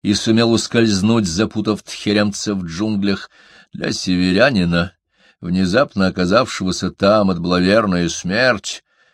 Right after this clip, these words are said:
но Санделло, видать, оказался слишком жесток и жилист, не по вкусу старой мамаше, как называли костлявую в степях Истланда.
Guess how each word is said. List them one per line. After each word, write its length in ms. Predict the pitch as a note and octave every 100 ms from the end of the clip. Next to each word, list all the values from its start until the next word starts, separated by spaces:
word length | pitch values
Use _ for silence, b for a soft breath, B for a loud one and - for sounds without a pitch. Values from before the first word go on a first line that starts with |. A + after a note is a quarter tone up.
| _ _
но 200 | - D3+
Санделло, 840 | - C#3+ C#3+ B2 B2+ C3 C3+ C3+ C3+
видать, 360 | C3 A#2+ B2
оказался 420 | C3 A2+ A#2+ A2+
слишком 520 | B2 A2 G#2 G2 A#2+ G#2
жесток 560 | A2+ - - G2 G2
и 100 | A2
жилист, 840 | F2 F#2 F#2+ G2 F#2+ F#2 - -
не 140 | F#2 F#2
по 180 | G#2 G2+
вкусу 560 | - G#2 A2 - A2+
старой 600 | G#2+ - A#2 A#2 G#2+ G#2 G#2
мамаше, 920 | G#2 G2+ G2+ G2 F2 - F2 F2 - b b b b
как 240 | - F2 F2+
называли 560 | F2 F2+ G2+ G2+ F2+
костлявую 840 | E2 E2+ - F#2+ F2+ F2+ F2+ F2 F2
в 60 |
степях 540 | - E2 F#2 F2+ - F#2
Истланда. 680 | F2+ - F#2+ F2+ F2 G2